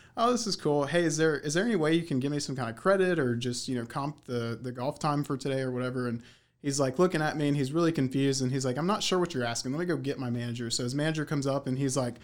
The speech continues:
you know, he's ready for a Karen kind of situation. He's like, "What's going on?" And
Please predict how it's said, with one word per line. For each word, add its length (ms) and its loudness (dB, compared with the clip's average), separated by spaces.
you 120 0
know, 40 2
he's 220 2
ready 360 4
for 360 2
a 80 -4
Karen 420 0
kind 160 -4
of 60 -2
situation. 540 -2
He's 160 0
like, 160 -4
"What's 160 -4
going 200 -2
on?" 280 0
And 200 -2